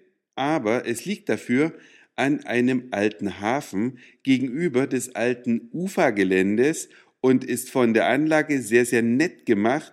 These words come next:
Die U-Bahn hält direkt vor der Tür und dann geht man in dieses Einkaufszentrum rein. Da befinden sich dann an der Seite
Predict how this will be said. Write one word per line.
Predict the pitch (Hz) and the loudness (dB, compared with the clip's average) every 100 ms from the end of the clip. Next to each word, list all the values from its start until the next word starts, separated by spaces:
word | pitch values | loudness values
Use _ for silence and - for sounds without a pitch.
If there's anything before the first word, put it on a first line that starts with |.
| _ | _
Die | 127 | 0
U-Bahn | 120 117 123 139 147 127 123 | 0 0 0 0 0 -2 -4
hält | 117 123 120 | -4 -4 -2
direkt | 104 131 - | -2 -2 -4
vor | 135 | -2
der | 101 - | 0 -2
Tür | - 131 113 139 - - _ _ | 0 2 2 0 -8 -20 _ _
und | 127 127 127 127 | 4 6 4 0
dann | 135 127 | 0 2
geht | 131 143 | 2 0
man | 143 127 | 2 2
in | 117 113 | 2 2
dieses | 123 113 110 107 - | 0 2 0 0 -4
Einkaufszentrum | 117 139 165 - - 123 110 104 95 | -4 -2 -4 -6 -4 -4 -2 -2 -2
rein. | 85 87 117 139 - - _ _ _ _ _ _ _ | -2 0 -2 -4 -12 -20 _ _ _ _ _ _ _
Da | - 131 | 0 2
befinden | 127 143 156 160 151 | 2 0 0 0 2
sich | 147 143 | 2 0
dann | 147 131 131 123 - | 0 2 2 -2 -4
an | 127 127 | -2 2
der | 113 | 2
Seite | 110 120 151 131 131 117 | 2 2 2 0 0 0